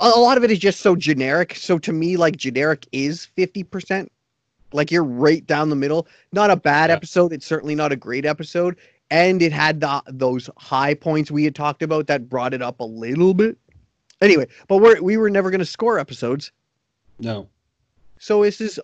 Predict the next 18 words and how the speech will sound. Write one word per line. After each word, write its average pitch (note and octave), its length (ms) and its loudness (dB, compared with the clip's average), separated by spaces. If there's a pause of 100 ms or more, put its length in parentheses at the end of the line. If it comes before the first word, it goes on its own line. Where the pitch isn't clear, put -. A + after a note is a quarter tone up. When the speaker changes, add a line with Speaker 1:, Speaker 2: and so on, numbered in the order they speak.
Speaker 1:
all A3+ 340 4
arbitrary F3 520 0
because D3 300 -4
our D#3 100 2
system D3 540 -4
and C3 100 -6
our C#3 80 0
scale C#3 480 -4 (320)
doesn't E3+ 300 -8
mean F3 160 2
a D#3+ 60 -2
goddamn C#3+ 640 -4
<laughs> E3 140 -2 (240)
thing. A2+ 140 -8 (300)
Speaker 2:
It B2+ 200 -6
doesn't C3 480 -2
mean C#3 160 4
anything. A2 560 -6